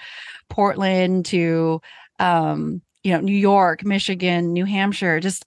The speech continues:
everyone from everywhere in the last couple of years had moved out here. And so I had a luncheon with them, and we just, I just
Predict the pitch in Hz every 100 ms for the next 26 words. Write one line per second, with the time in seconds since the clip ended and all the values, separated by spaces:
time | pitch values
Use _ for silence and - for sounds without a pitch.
0 | _ 226 240 226 208 180 170 180 180 196
1 | 190 170 165 165 175 175 - 180 175 170
2 | 220 196 185 160 160 160 170 180 - 220
3 | 175 170 - - - - 185 185 180 180
4 | 175 165 196 - 214 202 208 202 180 165
5 | 165 160 - - - - - _ - 190
6 | 180